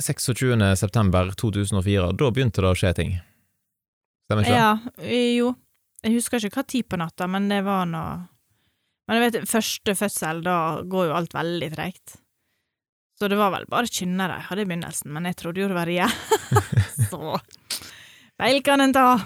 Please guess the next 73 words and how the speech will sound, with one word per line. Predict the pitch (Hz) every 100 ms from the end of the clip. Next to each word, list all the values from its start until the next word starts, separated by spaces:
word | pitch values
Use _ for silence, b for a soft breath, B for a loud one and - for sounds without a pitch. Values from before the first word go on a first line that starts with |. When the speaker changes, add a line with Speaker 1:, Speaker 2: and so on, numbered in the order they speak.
| - 143
Speaker 1:
Vi | 120
kjørte | 151
i | 131
hvert | 127
fall | 123
inn | 104 92 87
til | 104
Hau-, | 104 - 110
Haukeland | - 101 101
da, | 117 - -
tidlig | - 110 104 87
på | 104
dagen | 92 90 90
der, | 92 -
synes | - - 131 -
jeg | 92
å | 113
huske, | - 98 92
må | 113
ha | 104
vært | 120 104
på |
formiddagen | 107 90 80 85 92
en | 85 82
eller | 76
annen | 90
gang. | 104 233
Speaker 2:
Ja, | 220
det | 208
kan | - 165
godt | - -
være. | B B B B B B -
Speaker 1:
Men | 104 104
ble | 101 95
sendt | 104
hjem | 117 104
igjen. | 123 165 -
Her | 120 104
Speaker 2:
Ja. |
Speaker 1:
var | 101
det | 101
for | 110
lite | 101 101 101 98
åpning | 104 - 95 92
og | 92
greier, | 95 98 101 - -
og | - 95 92 92
Speaker 2:
Ja. | 92 95 98 110 - _ _ -
Speaker 1:
hva | 113 104
tenkte | 110 107
du | 101
Speaker 2:
Kan | 104
Speaker 1:
da, | 101
Speaker 2:
ikke, | 196 196 196
Speaker 1:
når | 104
man | 98
ble | 101
Speaker 2:
kan | -
Speaker 1:
sendt | 190
Speaker 2:
ikke |
Speaker 1:
hjem | 190
Speaker 2:
huske | 98
Speaker 1:
igjen? | 180 -
Speaker 2:
at |
det | 180
var | 165 165 185 294
<laughs> | - 220 -
åpning | - 202 175
i |
det | 165
hele | 170 180
tatt, | 190 -
faktisk. | - - 170